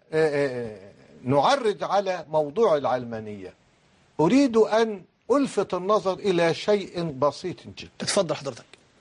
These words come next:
Speaker 1: ذكرت أنت أن الهجوم على المرأة المسلمة.
Speaker 2: نعم.
Speaker 1: أنا أسأل كل امرأة مسلمة عاقلة رشيدة
Speaker 2: مم.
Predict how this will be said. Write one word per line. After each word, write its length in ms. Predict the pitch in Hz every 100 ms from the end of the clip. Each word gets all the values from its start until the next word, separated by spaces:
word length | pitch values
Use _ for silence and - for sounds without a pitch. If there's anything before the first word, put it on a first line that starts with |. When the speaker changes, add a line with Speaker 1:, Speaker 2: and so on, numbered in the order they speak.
| -
Speaker 1:
ذكرت 500 | 156 233 269 277 -
أنت 420 | 233 240 226 -
أن 360 | 208 196 202 214
الهجوم 500 | 208 190 226 277 240
على 420 | 196 226 220 202 202
المرأة 560 | 190 190 220 - 185 - _ _ _ 185
المسلمة. 520 | 165 135 - - 87 -
Speaker 2:
نعم. 220 | 165 131 - _ _ -
Speaker 1:
أنا 340 | 262 285 277
أسأل 400 | 285 226 226 214
كل 300 | - 262 247
امرأة 480 | 220 190 208 220 185
مسلمة 580 | 165 180 - 180 214 190
عاقلة 800 | 160 135 190 180 - 202 185 170 -
رشيدة 640 | 151 151 - 185 113 107 -
Speaker 2:
مم. 160 | 160 151